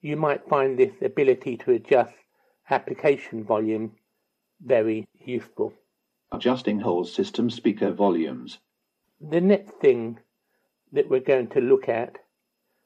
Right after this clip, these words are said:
Speaker 1: is the way this add-on enables you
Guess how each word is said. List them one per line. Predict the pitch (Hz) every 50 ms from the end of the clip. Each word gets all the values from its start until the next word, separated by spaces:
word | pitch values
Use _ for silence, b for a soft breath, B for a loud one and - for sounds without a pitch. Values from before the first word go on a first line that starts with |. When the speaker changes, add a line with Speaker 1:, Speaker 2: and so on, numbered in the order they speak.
| _ _ _ _ _
Speaker 1:
is | - 151 151 143 135 127 - - - _ _ _ _ _ _ _ _ _ _ _ _ _ -
the | 131 143
way | 135 135 147 143 143 143 139 135 135 - -
this | 131 131 123 -
add-on | 143 131 120 123 127 127 127 127 - _ _ _ _ _ _ _ _ _ -
enables | 156 147 143 139 135 135 127 123 127 127 - 139
you | 135 135 131 127